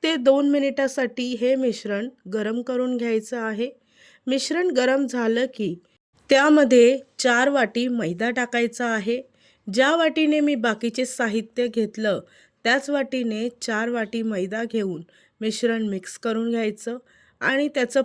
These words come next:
पीठ मळून घ्यायचं आहे. पीठ अगदी हलक्या हाताने मळायचं आहे.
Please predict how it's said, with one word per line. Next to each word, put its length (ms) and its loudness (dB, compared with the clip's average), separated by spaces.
पीठ 240 -4
मळून 340 -2
घ्यायचं 440 -4
आहे. 320 -4
पीठ 240 6
अगदी 300 6
हलक्या 440 6
हाताने 400 2
मळायचं 600 2
आहे. 320 0